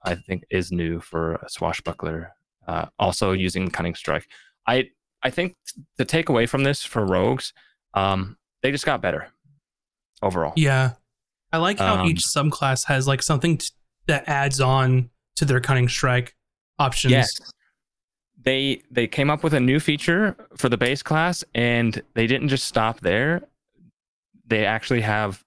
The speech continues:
Speaker 1: some fun stuff in subclasses now that build on top of that, which is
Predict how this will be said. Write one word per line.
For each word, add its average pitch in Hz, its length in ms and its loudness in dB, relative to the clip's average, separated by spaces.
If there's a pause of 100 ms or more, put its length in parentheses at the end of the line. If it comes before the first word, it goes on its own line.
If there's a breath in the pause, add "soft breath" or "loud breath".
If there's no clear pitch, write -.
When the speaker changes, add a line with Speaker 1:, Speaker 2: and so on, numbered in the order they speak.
Speaker 1:
some 98 160 -2
fun 110 260 0
stuff - 400 -2
in 101 240 0
subclasses 92 800 -4
now 87 260 -2
that - 280 -6
build 95 240 2
on 87 140 -2
top 90 280 -4
of 85 60 -10
that, 87 260 -4
which 92 220 -6
is - 280 -6